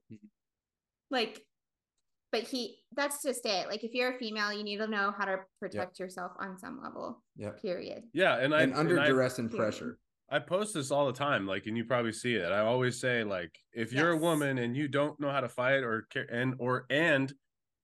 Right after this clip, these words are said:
Speaker 3: not and, or, and carry
Speaker 1: Yeah.
Speaker 3: a gun and know, and know
Speaker 1: Yeah.
Speaker 3: how to d-, use it very well,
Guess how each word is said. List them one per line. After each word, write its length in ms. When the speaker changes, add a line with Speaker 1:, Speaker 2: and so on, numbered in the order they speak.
Speaker 3:
not 180
and, 200
or, 360
and 320
carry 280
Speaker 1:
Yeah. 60
Speaker 3:
a 20
gun 260
and 260
know, 280
and 320
know 80
Speaker 1:
Yeah. 80
Speaker 3:
how 80
to 120
d-, 340
use 260
it 80
very 280
well, 460